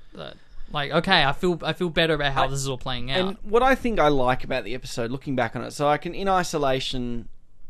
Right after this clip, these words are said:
Speaker 2: it's a really strong episode just for these two characters and building their story and
Speaker 1: Yeah.
Speaker 2: such. But what that episode teaches us is it sort of teaches there's that,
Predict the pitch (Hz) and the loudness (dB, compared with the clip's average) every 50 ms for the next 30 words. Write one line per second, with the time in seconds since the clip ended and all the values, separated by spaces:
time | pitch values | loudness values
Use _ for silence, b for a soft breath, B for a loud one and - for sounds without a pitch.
0 | - - - - - - 151 151 143 - - 147 143 143 147 147 143 143 131 - | -8 -8 -8 -8 -6 -4 -4 -4 -4 -2 -4 -2 -2 0 0 0 0 0 -2 -2
1 | - - - 151 139 131 127 120 123 123 - - 127 - - 131 120 123 120 117 | -4 -2 0 0 0 0 -2 -4 -6 -8 -8 -8 -8 -4 -2 -2 0 2 2 0
2 | 117 113 - - - 131 - - - 120 120 123 - - - - 127 - - 127 | 0 -2 -4 -6 -6 -6 -6 -8 -8 -6 -6 -8 -8 -6 -4 -4 -4 -2 -2 -2
3 | 123 120 120 - - 127 117 127 123 117 123 123 120 117 120 120 120 120 120 - | -2 -2 -4 -4 -6 -4 -2 -2 -2 0 0 -2 -2 -2 -4 -4 -4 -4 -4 -2
4 | - - 131 127 131 131 127 127 123 123 117 - 139 117 - - - - - b | 0 0 0 2 0 0 -2 -2 -2 -2 0 0 0 0 0 -2 -2 -4 -4 b
5 | b b b b b b b b - 165 170 202 240 240 233 - - - 135 139 | b b b b b b b b -2 0 2 2 2 2 2 -2 -4 -4 -2 2
6 | 135 151 151 160 156 151 151 - - 147 - - 151 135 131 127 120 110 - - | 4 6 6 6 6 4 4 2 0 -2 0 0 0 2 2 0 0 -2 -4 -2
7 | - 151 147 147 - - 147 127 117 117 117 - - - - - - - - - | -2 -2 -2 -4 -4 -4 -4 -2 -2 -2 -2 -4 -4 -6 -4 0 0 2 2 2
8 | 147 147 147 135 - - - - 131 - - 202 214 214 170 - - 180 170 156 | 2 2 0 -2 -4 -4 -6 -10 -10 -6 -4 0 0 0 0 0 0 0 0 0
9 | - - 147 143 135 120 - 135 131 131 127 127 123 113 110 - 123 120 - - | -2 -2 -2 -2 -2 -4 -2 0 2 2 2 0 -2 -4 -6 -4 -4 -4 -4 -2